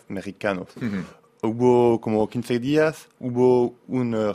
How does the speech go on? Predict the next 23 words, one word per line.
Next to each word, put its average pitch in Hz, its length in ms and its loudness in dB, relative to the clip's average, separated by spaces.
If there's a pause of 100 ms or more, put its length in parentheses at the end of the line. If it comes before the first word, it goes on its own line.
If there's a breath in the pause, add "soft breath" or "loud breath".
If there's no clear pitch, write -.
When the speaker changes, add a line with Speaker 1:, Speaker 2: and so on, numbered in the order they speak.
Speaker 1:
jefe 120 280 -4
de 104 360 -2
empre-, 101 400 -14
eh, - 220 -14
empresa 107 580 -4 (320 loud breath)
que 117 120 2
escribió 120 400 2
a 113 60 4
sus, - 340 -10
eh, 95 360 -2 (640)
ob-, 98 320 -4
eh, 85 220 -12 (340)
Speaker 2:
¿Trabajadores? 107 720 -2
Speaker 1:
a 107 60 2
sus 123 180 -6
trabajadores 113 760 4
Speaker 2:
Ujú. - 100 -20
Speaker 1:
para 110 160 6
decir, 110 380 -4 (120)
"No 117 160 -2
vota 110 300 4
amlo". 95 260 -2 (320)
Speaker 2:
Ujú. 104 240 -8